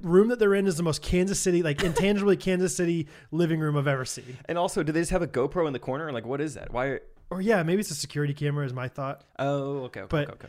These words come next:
Speaker 2: okay.
Speaker 1: but I just love that kid because there's, there's something, yeah, that, that kid's enough of a sports fan to where he's seen one out of a thousand games where it ended like the Minneapolis Miracle. It ended
Speaker 2: <laughs> Yeah.
Speaker 1: in a miracle. And so that's the
Speaker 2: <laughs>
Speaker 1: beauty of sports is that it's always,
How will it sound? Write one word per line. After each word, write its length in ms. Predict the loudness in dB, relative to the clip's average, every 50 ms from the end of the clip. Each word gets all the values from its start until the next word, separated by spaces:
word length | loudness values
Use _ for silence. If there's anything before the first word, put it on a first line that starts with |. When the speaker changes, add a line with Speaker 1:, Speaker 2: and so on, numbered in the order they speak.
| -18
Speaker 2:
okay. 100 | -16 -6
Speaker 1:
but 120 | -6 -2 2
I 100 | 2 2
just 140 | 2 2 0
love 280 | 0 2 2 2 4
that 200 | 4 4 4 4
kid 220 | 2 0 0 0 -2 -10 -6
because 300 | -2 2 2 2 2 0 -10 -20 _ _ -20 -20 _ _ _ _ _ _ _ _ -4 4
there's, 200 | 6 6 6 6
there's 200 | 6 4 4 6
something, 320 | 10 8 8 8 8 2
yeah, 160 | 2 2 2 4
that, 220 | 0 -2 -2 0
that 160 | -2 -2 0
kid's 180 | 0 0 4 4
enough 240 | 6 6 6 4 2
of 120 | 0 -2
a 40 | -2
sports 380 | -2 -2 0 -2 0 0 0
fan 200 | -2 0 0 0 0
to 60 | -2
where 120 | 0 0
he's 160 | 2 0 0 0
seen 340 | 2 2 2 2 0 -2 -6 -14 -12
one 340 | -6 -2 0 2 2 2 2
out 220 | 0 -2 0 0
of 160 | -2 -2 -6 -10 -10 -8
a 80 | -8 -8
thousand 480 | -2 0 2 2 4 4 2 0 2
games 300 | 4 4 6 4 4 4
where 100 | 0 -2 0
it 40 | 0
ended 360 | -2 0 2 2 0 0 -4 -6
like 140 | -6 -6 -4
the 60 | -2
Minneapolis 480 | -2 -2 0 0 -2 0 0 -2 -2 0
Miracle. 320 | 0 0 0 0 -2 -4
It 180 | -4 -4 2 4
ended 180 | 4 6 6
Speaker 2:
<laughs> 200 | 6 4 4 0 -4 -8 -12 -16 -16 -16 -6 -2
Yeah. 60 | 0 2
Speaker 1:
in 60 | 2
a 40 | 4
miracle. 520 | 8 10 10 10 10 6 -2 -6 -6 -6 -10 -16 -4 4
And 80 | 6 6
so 120 | 10 10
that's 160 | 10 10 10 8
the 80 | 4
Speaker 2:
<laughs> 40 | 6
Speaker 1:
beauty 280 | 6 6 6 6 6 4
of 80 | 2
sports 360 | 2 0 6 8 8 8 8 4
is 60 | 0
that 120 | 2 0
it's 140 | 0 -2 -2
always, 420 | 2 4 6 8 8 8 6 2